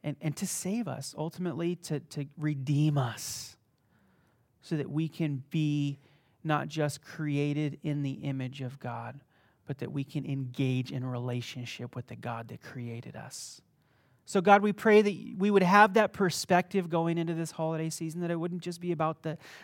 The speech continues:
the gifts and the time and the holidays and the, and all the questions and doubts and worries or,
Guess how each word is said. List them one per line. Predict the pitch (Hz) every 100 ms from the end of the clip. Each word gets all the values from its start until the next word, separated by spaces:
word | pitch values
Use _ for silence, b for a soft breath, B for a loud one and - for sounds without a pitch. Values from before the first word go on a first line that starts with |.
| -
the | 170
gifts | 147 170 175 - -
and | 175
the | 170
time | - - 165 170 170
and | 170
the | 170
holidays | 160 - 165 160 156 165 160 156
and | 165
the, | 156 151 B B B -
and | 165 -
all | - 170
the | 165
questions | 175 - 190 170 - - 165 160
and | 151 147 143
doubts | 156 160 160 -
and | 160 143 143
worries | 160 156 156 156 156 147
or, | 135 127